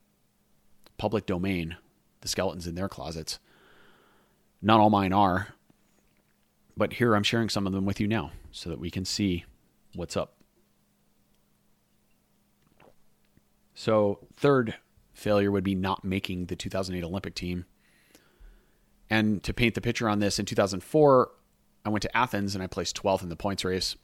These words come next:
And that was an absolutely amazing experience. And I was so blessed to be there. I was so blessed to be able to actualize that dream and go forth and experience all those things.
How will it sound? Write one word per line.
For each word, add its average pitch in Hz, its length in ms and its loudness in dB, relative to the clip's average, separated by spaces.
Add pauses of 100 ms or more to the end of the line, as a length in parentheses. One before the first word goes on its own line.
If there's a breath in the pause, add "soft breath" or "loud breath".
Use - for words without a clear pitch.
(800)
And 104 100 0
that 104 120 0
was 98 120 0
an 95 140 -6
absolutely 98 540 -2
amazing 95 300 -2
experience. 92 500 -4
And 90 80 -6
I - 20 -4
was 82 140 -6
so 101 340 2
blessed 92 560 -2
to - 100 -6
be 90 140 -4
there. 78 300 -8 (680 soft breath)
I - 60 -10
was 87 100 -6
so 107 380 6
blessed 92 480 2
to 98 80 -4
be 90 140 -2
able 87 160 -2
to 90 420 0 (800 soft breath)
actualize 95 500 2
that 85 200 0
dream 107 540 2
and 85 240 -8
go 82 180 -4
forth 90 420 -6
and 82 260 -10 (540)
experience 87 520 -6
all 87 120 -4
those 85 160 -6
things. - 400 -14